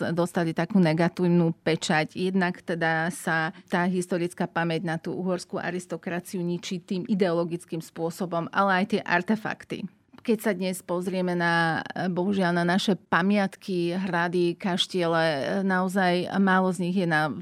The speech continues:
vo veľmi, veľmi dobrom stave, ale, ale tak,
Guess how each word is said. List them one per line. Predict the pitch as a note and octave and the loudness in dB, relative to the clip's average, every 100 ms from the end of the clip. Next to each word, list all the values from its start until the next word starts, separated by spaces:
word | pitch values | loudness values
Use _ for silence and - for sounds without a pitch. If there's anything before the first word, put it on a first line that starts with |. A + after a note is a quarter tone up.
| F3+ - - | -12 -18 -12
vo | F3+ F3+ | -4 2
veľmi, | E3+ F3 F#3 | 4 6 4
veľmi | E3+ E3+ F3 | 4 2 2
dobrom | E3 E3+ F3+ F#3 | 2 2 2 2
stave, | - E3 E3 E3+ E3 | 2 0 2 2 2
ale, | - E3 D#3+ D#3+ - - | 2 2 4 2 -2 -6
ale | - F3 E3+ | 0 2 2
tak, | E3 F3+ - | 0 -2 -2